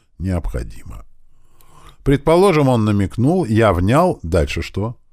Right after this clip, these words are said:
Приглашать в Россию? Не годится, слишком привлечет внимание. Значит, пусть он сам ищет какое-нибудь малолюдное место. Там и организуем. Только неохота как-то и ему показывать возможность межмирового перехода.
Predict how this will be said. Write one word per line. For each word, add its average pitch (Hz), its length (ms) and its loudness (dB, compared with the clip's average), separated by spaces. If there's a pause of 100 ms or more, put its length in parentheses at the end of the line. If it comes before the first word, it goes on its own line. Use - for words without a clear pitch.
(1040)
Приглашать 92 600 0
в 95 40 -4
Россию? 95 640 -4 (880)
Не 90 260 -4
годится, 98 560 -4
слишком 98 400 -4
привлечет 78 520 -4
внимание. 57 560 -8 (580)
Значит, 131 600 -2
пусть 147 240 -4
он 143 100 0
сам 65 300 -2
ищет 67 260 -8
какое-нибудь 71 640 -4
малолюдное 76 680 -4
место. - 500 -10 (380)
Там 143 240 0
и 113 40 2
организуем. 80 800 -2 (340)
Только 151 320 0
неохота 135 560 0
как-то 71 320 -6
и 82 80 0
ему 101 300 -2
показывать 80 580 -2
возможность 90 540 -4
межмирового 73 720 -2
перехода. - 580 -8